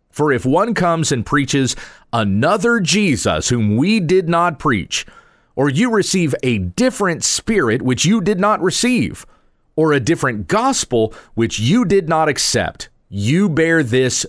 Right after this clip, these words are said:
beautifully. For I consider myself in no way inferior to the most eminent apostles. But even if I am unskilled in word,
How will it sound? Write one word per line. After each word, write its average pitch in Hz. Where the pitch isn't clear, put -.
beautifully. 98
For 139
I 180
consider 156
myself 123
in 117
no 180
way 117
inferior 117
to 165
the 120
most 120
eminent 117
apostles. 104
But 170
even 226
if 156
I 160
am 139
unskilled 131
in 104
word, 127